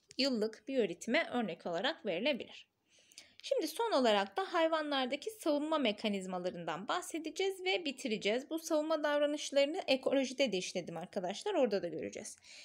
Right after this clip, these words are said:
İlk önce homokrimi, buna bakalım. Nedir homokrimi? Canlının bulunduğu ortama uyum sağlayarak kamufle olmasıdır. Yani kamufleyi gördüğünüz zaman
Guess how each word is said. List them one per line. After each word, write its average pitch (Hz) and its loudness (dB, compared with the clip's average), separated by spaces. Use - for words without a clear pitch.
İlk 440 4
önce 381 0
homokrimi, 339 0
buna 302 2
bakalım. 202 -4
Nedir 427 4
homokrimi? 208 -2
Canlının 294 2
bulunduğu 262 0
ortama 269 0
uyum 339 -4
sağlayarak 254 0
kamufle 240 0
olmasıdır. 170 -2
Yani 240 -4
kamufleyi 220 -2
gördüğünüz 202 -2
zaman 208 -4